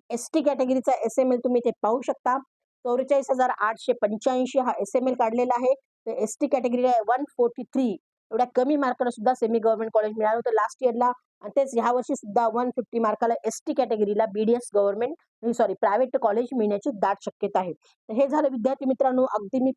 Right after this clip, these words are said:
पूर्ण तुम्हाला अगदी बीडीएसचं प्रायव्हेट म्हणजे सेमी गव्हर्नमेंट कॉलेजबद्दल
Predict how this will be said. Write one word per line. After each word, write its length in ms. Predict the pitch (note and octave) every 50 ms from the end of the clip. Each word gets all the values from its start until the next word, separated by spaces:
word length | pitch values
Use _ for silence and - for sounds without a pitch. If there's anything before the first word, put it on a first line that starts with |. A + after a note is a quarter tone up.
| _ -
पूर्ण 300 | C4+ C4 C4+ B3+ B3+ B3+
तुम्हाला 380 | B3 B3+ B3 A#3+ A#3 A#3+ B3 B3 - _ _ _ _ _ _ -
अगदी 240 | G3+ G#3 G#3 A3
बीडीएसचं 500 | A#3 G#3 A#3+ A#3 A3 B3+ B3+ - - - B3+ -
प्रायव्हेट 320 | - A#3+ G#3 G#3+ A#3 B3+ B3 B3
म्हणजे 180 | A#3+ A#3 A#3 C4+
सेमी 300 | - - B3+ A#3+ A#3+ B3
गव्हर्नमेंट 380 | G#3 A#3 A#3 A3+ A3 A#3+ A#3+ -
कॉलेजबद्दल 520 | A3+ G#3+ A3 G#3+ - G#3+ A3+ - - A#3